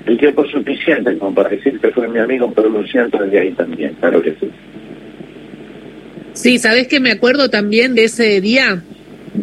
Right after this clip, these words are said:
Speaker 2: Mm, de que estuvimos compartiendo con Tati, con, eh, con vos,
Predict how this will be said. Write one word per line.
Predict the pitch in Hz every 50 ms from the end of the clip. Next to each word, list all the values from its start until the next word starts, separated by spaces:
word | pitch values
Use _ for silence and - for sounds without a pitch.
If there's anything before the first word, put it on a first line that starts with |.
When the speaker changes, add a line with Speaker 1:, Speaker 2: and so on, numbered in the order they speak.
| - -
Speaker 2:
Mm, | 226 208 214 214 208 202
de | 190 208 202 202
que | 214 196
estuvimos | 180 - 220 214 220 220 226 214 -
compartiendo | - 208 196 180 190 190 180 190 220 220 220 220 202
con | - 196 190 185
Tati, | 175 220 214 220 214 214 220 220 214
con, | - 208 180 175 175 175 175 180 175 175 170 - - - - - - - -
eh, | - 185 185 180 175 170 170 170 170 170 170 170 -
con | 196 180 180
vos, | 180 214 220 214 214 208 - - - -